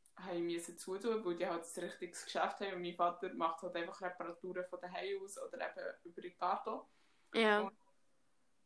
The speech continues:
Speaker 1: Meine Mama macht halt einfach Hauswartungen und blöd gesagt, putzen muss, ja. <laughs>
Speaker 2: Ja.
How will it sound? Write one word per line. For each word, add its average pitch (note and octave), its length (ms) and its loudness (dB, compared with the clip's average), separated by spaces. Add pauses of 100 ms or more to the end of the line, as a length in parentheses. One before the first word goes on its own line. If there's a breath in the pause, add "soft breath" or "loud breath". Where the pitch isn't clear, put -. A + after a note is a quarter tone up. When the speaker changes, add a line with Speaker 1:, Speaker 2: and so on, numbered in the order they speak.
Speaker 1:
Meine G3+ 220 0
Mama F#3+ 180 6
macht F#3+ 260 2
halt F#3+ 120 -2
einfach F#3 240 0
Hauswartungen F#3 680 4
und E3+ 400 -2
blöd F#3 280 4
gesagt, - 420 4
putzen G3+ 500 4
muss, G3 340 4
ja. G3 140 8
<laughs> - 500 8 (600)
Speaker 2:
Ja. G3+ 680 8